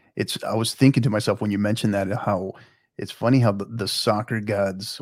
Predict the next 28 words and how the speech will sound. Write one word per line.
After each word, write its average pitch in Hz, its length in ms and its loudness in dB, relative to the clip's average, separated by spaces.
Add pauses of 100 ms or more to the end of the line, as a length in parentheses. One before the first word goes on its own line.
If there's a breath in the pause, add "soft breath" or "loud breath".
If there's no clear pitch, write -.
work 101 280 -6
like 92 220 -8
that, 90 240 -2
right? 101 200 0
How 104 120 -2
they 92 140 -6
give, 107 440 -4
<laughs> - 40 -16
they, 104 200 -4 (640 loud breath)
they 104 160 -4
give 113 340 -2
some 120 200 4
of 113 100 2
us, 110 240 2
they 107 120 -4
bless 107 360 0
us 110 160 -2
with 104 140 -4
certain 107 300 -2
things 107 280 -2
and 98 140 -4
they 95 80 -6
bless 101 320 -4
others 101 300 -2
with, 95 280 -6
with 101 280 -10 (360)
other 107 200 0
components. 104 680 -2